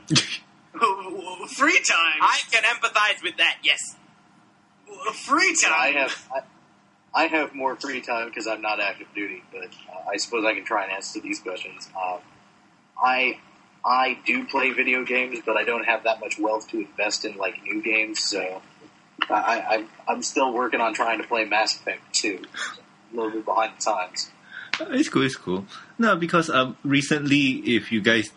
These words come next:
Speaker 4: didn't heard, uh, Microsoft said that the Xbox One was gonna be online only before they retracted what they say. So, and their excuse for the servicemen who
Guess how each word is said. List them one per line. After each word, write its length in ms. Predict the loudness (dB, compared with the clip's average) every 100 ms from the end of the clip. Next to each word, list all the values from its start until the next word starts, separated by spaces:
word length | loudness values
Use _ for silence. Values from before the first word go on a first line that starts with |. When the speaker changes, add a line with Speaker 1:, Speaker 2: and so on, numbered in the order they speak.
| 0
Speaker 4:
didn't 380 | 2 4 2
heard, 640 | -4 -4 2 4 4 2 -4
uh, 220 | -2 -2
Microsoft 880 | 0 -2 2 0 0 2 2 2 -2 -20 -20 -16 -14 -14 -10
said 440 | 2 4 4 4
that 360 | 4 4 2 -2
the 80 | -2
Xbox 480 | -2 -2 -2 0
One 180 | 4 4
was 140 | 4 2
gonna 200 | 2 4
be 180 | 2 2
online 580 | 2 4 4 4 2 2
only 540 | 2 4 2 2 0
before 400 | -2 -6 2 2
they 160 | 4 2
retracted 520 | 0 0 0 0 -2
what 140 | -2 0
they 100 | -2
say. 460 | 0 2 2 -2 -10 -20 -20 -20 -8
So, 420 | 2 4 4 2
and 260 | 0 2 4
their 200 | 6 4
excuse 640 | -2 -8 2 4 4 2
for 580 | 0 2 4 4 2 2
the 120 | 0
servicemen 720 | 2 2 4 2 2 2 2
who 380 | 2 2 4 2